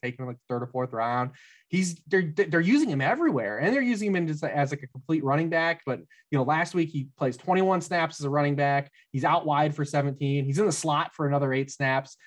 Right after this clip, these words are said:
Just a complete master of none, uh, type of player. And, you know, he just completely out touches Mike Davis coming out of the bye, sixteen to four. And going into the bye, he had,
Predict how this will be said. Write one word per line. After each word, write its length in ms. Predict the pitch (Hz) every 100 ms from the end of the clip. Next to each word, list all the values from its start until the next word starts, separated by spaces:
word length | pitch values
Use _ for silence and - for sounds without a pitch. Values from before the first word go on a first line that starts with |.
| _
Just 140 | 170 -
a 40 |
complete 400 | 180 160 208 165
master 420 | 156 151 156 160
of 120 | 143
none, 540 | 147 160 170 139 139 143 _ _ -
uh, 300 | 147 139 135
type 240 | 139 170
of 140 | 160 -
player. 500 | 165 214 180 165 -
And, 260 | 147 143 147
you 60 |
know, 80 | 151
he 100 | 165
just 140 | 160 151
completely 320 | 147 190 202
out 160 | 170
touches 340 | 143 165 151 143
Mike 200 | 143 143
Davis 300 | 135 135 139
coming 260 | - 139
out 140 | 131 131
of 60 |
the 80 | 123
bye, 480 | 120 117 117 123 147 -
sixteen 440 | - 156 - 147
to 40 | 127
four. 480 | 131 127 127 143 139
And 200 | 131 127
going 260 | 151 143
into 200 | 165 190
the 220 | 170 147 143
bye, 380 | 135 131 135 143
he 120 | 147
had, 200 | 127 123